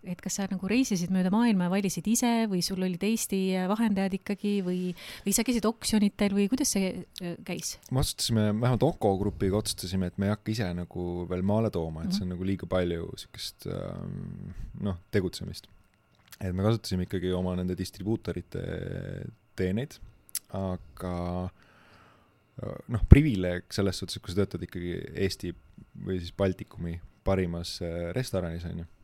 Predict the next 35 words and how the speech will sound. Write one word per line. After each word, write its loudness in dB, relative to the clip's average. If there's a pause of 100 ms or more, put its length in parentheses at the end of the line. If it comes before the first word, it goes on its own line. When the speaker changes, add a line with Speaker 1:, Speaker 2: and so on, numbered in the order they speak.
(260)
Speaker 2:
on -4
see, 0
et -8 (180)
vein 4
tihtipeale -6
leiab 0
sind. -8 (2000)
Ehk -6
sa -4
ei 0
pea 2
nagu 2
ise 4
neid -4
igalt -6
poolt -8
ilmtingimata -2
otsima, -6
vaid -6
tüübid -2
helistavad -4
sulle -4
ja -6
ütlevad, -8
et -20
kuule, 0
mul -8
on -8
nagu -8
mingid -6
lahedad -2
asjad, -10
et -20
tahad -8
proovida. -8